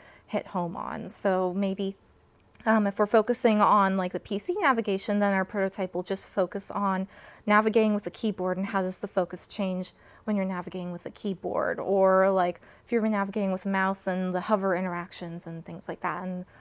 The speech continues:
what happens if you switch, like, halfway between, like, you were navigating once with the keyboard and now you're, um, messing around with your cursor.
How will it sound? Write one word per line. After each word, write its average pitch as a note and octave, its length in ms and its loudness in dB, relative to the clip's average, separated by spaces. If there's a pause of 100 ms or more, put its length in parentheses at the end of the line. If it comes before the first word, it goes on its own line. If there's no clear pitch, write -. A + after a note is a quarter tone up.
(120)
what A3 140 2
happens G3 320 0
if F#3+ 120 -4
you F#3 80 -2
switch, - 540 -6
like, D#3+ 220 -4
halfway - 360 -2
between, F3+ 640 -8
like, - 240 -12
you F3+ 140 -2
were F#3+ 180 0
navigating F#3+ 460 -2
once F3+ 180 -6
with - 100 -16
the - 60 -20
keyboard G3 460 0
and F#3 80 -2
now F3+ 180 -2
you're, E3+ 500 -4
um, E3+ 320 -10 (360)
messing F#3+ 320 -2
around E3 240 -8
with D#3+ 160 -14
your D#3+ 80 -8
cursor. F3 520 -12